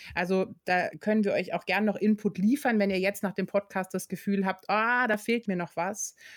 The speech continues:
Und ansonsten gilt's jetzt, glaub ich, einfach echt ins Tun zu kommen und dieses, wie hat Johann gesagt, mächtige Instrument, und das ist es. Es ist wundervoll, fantastisch und mächtig, wenn ich Menschen entwickeln will.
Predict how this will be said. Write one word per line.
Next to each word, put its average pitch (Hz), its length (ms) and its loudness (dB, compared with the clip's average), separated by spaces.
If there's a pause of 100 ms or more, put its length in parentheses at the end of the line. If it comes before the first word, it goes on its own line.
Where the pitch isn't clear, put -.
(160)
Und 202 140 0
ansonsten 196 540 0
gilt's 214 220 2
jetzt, 190 180 -2
glaub 185 160 0
ich, - 140 -8
einfach 180 260 -2
echt - 160 -4
ins 208 160 -2
Tun 277 320 4
zu - 180 -2
kommen 214 440 0
und 190 180 0
dieses, 190 320 -2 (340)
wie 170 320 -2
hat 214 140 -4
Johann 208 240 2
gesagt, 185 240 -4
mächtige 202 540 0
Instrument, 190 500 -2
und 202 140 0
das 175 100 -10
ist - 160 -4
es. - 260 -4 (320)
Es - 80 -8
ist 175 140 -2
wundervoll, 226 560 2
fantastisch 214 720 -4
und 160 120 -4
mächtig, 202 460 -2
wenn 190 140 -2
ich 185 100 -8
Menschen 202 320 0
entwickeln 180 500 -2
will. 175 240 0